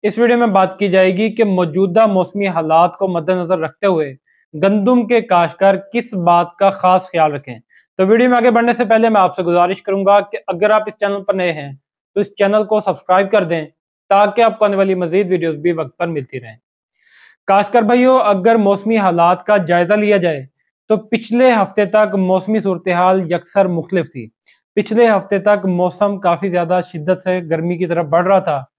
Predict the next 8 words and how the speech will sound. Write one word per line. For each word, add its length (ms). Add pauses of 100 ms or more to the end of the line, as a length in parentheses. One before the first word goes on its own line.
(260)
और 240
हवाओं 400
का 140 (300)
सिलसिला 420
भी 140
रुका 240
हुआ 200
था 160